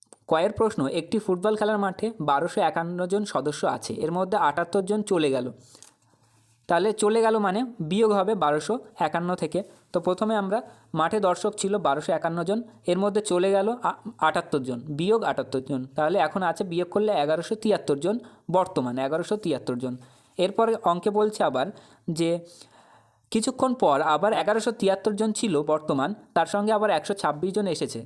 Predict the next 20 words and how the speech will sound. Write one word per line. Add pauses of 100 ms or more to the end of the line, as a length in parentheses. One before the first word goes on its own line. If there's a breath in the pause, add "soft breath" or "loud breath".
তাহলে (300)
এখন
আমরা (1000 loud breath)
এগারোশো
তিয়াত্তরের
সঙ্গে (520)
একশো
ছাব্বিশ
জনকে
যোগ
করব, (280)
হবে (200)
বারোশো
নিরানব্বই। (300 loud breath)
তাহলে
এখন
মাঠে (280 loud breath)
বারোশো
নিরানব্বই
জন